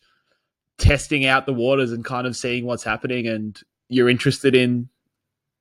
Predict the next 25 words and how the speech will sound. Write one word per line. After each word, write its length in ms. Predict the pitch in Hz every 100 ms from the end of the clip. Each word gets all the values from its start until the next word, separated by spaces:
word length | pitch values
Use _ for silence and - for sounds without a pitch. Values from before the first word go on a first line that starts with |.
| -
entrepreneurship 840 | 127 123 135 120 120 127 139 135
and 220 | 127 117 -
online 420 | 123 123 120 117
business 500 | 117 113 131 135 -
and 320 | 120 117 117 - - - - -
you 160 | 123
want 120 | 139
to 40 | 135
give 160 | 123
it 60 | 135
a 40 |
go 300 | 135 117 160
and 100 | 151
see 140 | 131 131
what 160 | 131
you 60 | 139
can 140 | 135
do. 340 | 113 107 139 110
And 220 | 104 101 _ _ _ _
I'm 180 | 127 147
here 320 | 131 135 131 127 -
to 320 | 123 123 117 -
interview 440 | 127 120 117 120
some 200 | - 120
of 260 | 117 113